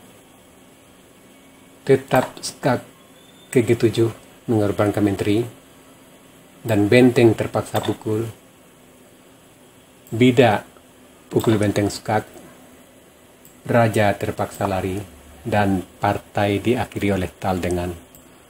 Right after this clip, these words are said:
skak mat kuda ke E tujuh. Nah, sahabat catur, itu tadi sebuah partai yang benar-benar sangat brilian dari Mikhail Tal.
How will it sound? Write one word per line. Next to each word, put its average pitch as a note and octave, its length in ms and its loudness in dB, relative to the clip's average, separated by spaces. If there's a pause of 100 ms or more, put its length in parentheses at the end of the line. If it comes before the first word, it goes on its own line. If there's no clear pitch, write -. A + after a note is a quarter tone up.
(300)
skak - 400 -2
mat G#2 320 -2
kuda G2+ 480 0 (640)
ke A2 160 -2
E G2+ 160 -4
tujuh. F2 320 -10 (1300)
Nah, G#2 160 0
sahabat G2+ 320 -2
catur, G2+ 400 -6 (320)
itu G#2+ 160 -6
tadi G2 320 0
sebuah G2 560 -4
partai G#2+ 480 -2
yang G2 160 2
benar-benar F#2+ 480 -2
sangat G2 480 -4
brilian G2+ 560 0
dari F2+ 560 -6 (1800)
Mikhail G2 560 0
Tal. E2+ 320 -6